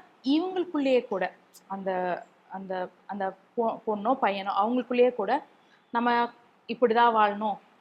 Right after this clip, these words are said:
அப்படிதான் வாழணுன்ற ஒரு தாட் ப்ராசஸ் இருக்கு அப்படின்னா அந்த attribute-ம் it, it contributes. ஓகே, ஆஹ், இது போக சொசைட்டி எப்படி என்னை பர்சீவ் பண்ணும்?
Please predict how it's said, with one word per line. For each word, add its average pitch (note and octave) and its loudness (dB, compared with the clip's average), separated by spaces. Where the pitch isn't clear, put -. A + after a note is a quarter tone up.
அப்படிதான் A3 0
வாழணுன்ற A3 0
ஒரு G#3 0
தாட் G#3+ 4
ப்ராசஸ் G#3 0
இருக்கு G3+ -2
அப்படின்னா F#3+ -6
அந்த B3+ 2
attribute-ம் A3+ 0
it, A3+ -4
it G#3 -6
contributes. G3+ -2
ஓகே, G3+ -6
ஆஹ், A3+ 0
இது B3+ -2
போக D4 6
சொசைட்டி D4 4
எப்படி B3 -2
என்னை A3 -4
பர்சீவ் G#3 -2
பண்ணும்? F3 -4